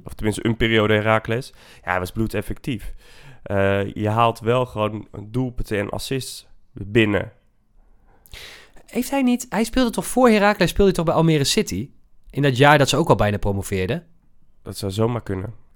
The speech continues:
Speaker 2: Ja, volgens mij wel, ja. Toen vond ik hem echt heel goed.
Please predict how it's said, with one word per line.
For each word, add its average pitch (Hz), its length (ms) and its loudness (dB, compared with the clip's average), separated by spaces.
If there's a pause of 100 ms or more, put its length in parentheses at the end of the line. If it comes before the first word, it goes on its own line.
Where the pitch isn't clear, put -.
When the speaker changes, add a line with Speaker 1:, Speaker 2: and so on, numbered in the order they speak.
(100)
Speaker 2:
Ja, 127 260 2
volgens 135 220 -2
mij 180 140 4
wel, 180 120 4
ja. 107 120 2
Toen 220 180 4
vond 214 160 4
ik 185 60 2
hem 170 100 2
echt - 220 0
heel 175 300 8
goed. - 340 0